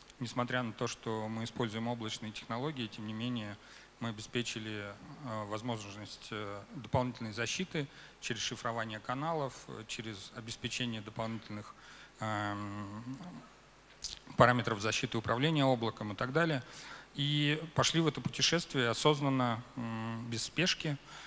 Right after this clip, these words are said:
Эм, решив для себя, что в любом случае облака — это является будущим в перспективе, но, э, для компаний, которые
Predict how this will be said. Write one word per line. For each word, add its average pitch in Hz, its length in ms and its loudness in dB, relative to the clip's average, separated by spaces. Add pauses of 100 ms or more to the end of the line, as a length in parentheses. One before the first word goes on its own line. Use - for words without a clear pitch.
(200)
Эм, 113 1000 -2
решив 143 320 4
для 127 120 2
себя, 135 400 2
что 123 600 2
в 113 80 -4
любом 139 240 4
случае 135 480 4
облака — 113 500 2
это 104 340 -2 (300)
является 113 540 0
будущим 160 520 2 (160)
в - 60 -18
перспективе, 127 640 0 (720)
но, 131 1160 4
э, 135 60 0
для 123 120 4
компаний, 135 520 6
которые 117 600 2